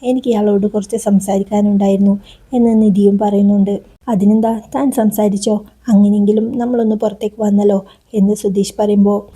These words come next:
"നമ്മുടെ കല്യാണം എങ്ങനെയാ നടന്നതെന്ന് ഓർമ്മയുണ്ടല്ലോ" എന്ന് നിധി ചോദിക്കുന്നുണ്ട്. "അതെന്ത് ചോദ്യാ, എനിക്കതൊക്കെ മറക്കാൻ പറ്റുമോ?" എന്ന് സുധീഷ് പറഞ്ഞുകൊണ്ട് എന്തോ ആലോചിച്ച് നിൽക്കുന്നുണ്ട്. "നമ്മൾ രണ്ടുപേരും ഇഷ്ടപ്പെട്ട് വിവാഹം ചെയ്തവരല്ല,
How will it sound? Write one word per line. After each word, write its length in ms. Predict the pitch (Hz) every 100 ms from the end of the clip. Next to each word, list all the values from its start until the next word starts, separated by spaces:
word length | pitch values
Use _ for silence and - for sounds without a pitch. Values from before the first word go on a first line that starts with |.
| - _ 240
"നമ്മുടെ 300 | 220 202 208
കല്യാണം 420 | 240 208 208 220 220
എങ്ങനെയാ 400 | 233 214 202 202
നടന്നതെന്ന് 600 | 220 220 202 214 214 226
ഓർമ്മയുണ്ടല്ലോ" 640 | 214 190 208 214 208 214 220 _ _ -
എന്ന് 320 | 254 247 226
നിധി 200 | 208 202
ചോദിക്കുന്നുണ്ട്. 680 | 208 214 208 208 214 214 214 - _ _ -
"അതെന്ത് 340 | 262 226 202
ചോദ്യാ, 520 | 202 196 190 190 196 202 _ -
എനിക്കതൊക്കെ 520 | 214 190 196 202 196
മറക്കാൻ 420 | 214 214 196 208 208
പറ്റുമോ?" 300 | 202 214 196 - _ -
എന്ന് 220 | 240 233
സുധീഷ് 460 | 233 233 190 202 202
പറഞ്ഞുകൊണ്ട് 500 | 214 202 202 208 208 208 -
എന്തോ 300 | 254 220 214
ആലോചിച്ച് 540 | 202 202 202 190 - 220
നിൽക്കുന്നുണ്ട്. 520 | 208 208 208 202 208 - - -
"നമ്മൾ 260 | 262 277
രണ്ടുപേരും 600 | 254 226 202 214 208 208
ഇഷ്ടപ്പെട്ട് 420 | - - 202 190 226
വിവാഹം 460 | 214 202 190 202
ചെയ്തവരല്ല, 540 | 214 202 208 208 202